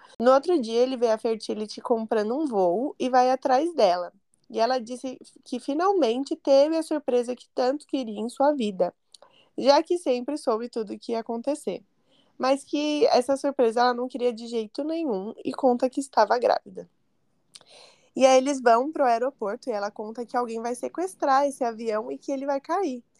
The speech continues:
Então ela quer embarcar pra morrer. E ela tá carregando uma urna com as cinzas do Trevor.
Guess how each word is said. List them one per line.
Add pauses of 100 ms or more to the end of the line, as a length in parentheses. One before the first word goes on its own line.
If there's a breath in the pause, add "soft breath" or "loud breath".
(320)
Então
ela
quer
embarcar
pra
morrer. (640 soft breath)
E
ela
tá
carregando
uma
urna
com
as
cinzas
do
Trevor.